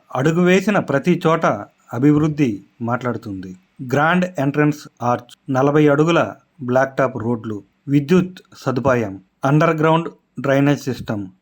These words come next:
ప్లాట్ నేమ్ బోర్డ్స్, గ్రీన్ టౌన్‌షిప్, ప్రత్యేక మొక్కలతో, ఐదు సంవత్సరాల ఫ్రీ మెయింటెనెన్స్, ఓపెన్ పిల్లల పార్కు,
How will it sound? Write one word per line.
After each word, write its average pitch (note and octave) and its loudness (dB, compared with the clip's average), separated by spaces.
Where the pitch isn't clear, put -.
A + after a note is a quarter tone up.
ప్లాట్ D#3 2
నేమ్ C#3+ 2
బోర్డ్స్, A#2 -2
గ్రీన్ F3 4
టౌన్‌షిప్, C#3+ 0
ప్రత్యేక C3+ 0
మొక్కలతో, A#2 -4
ఐదు E3 4
సంవత్సరాల E3 2
ఫ్రీ D3+ 4
మెయింటెనెన్స్, A#2+ -2
ఓపెన్ F3 2
పిల్లల C#3+ 2
పార్కు, B2 -4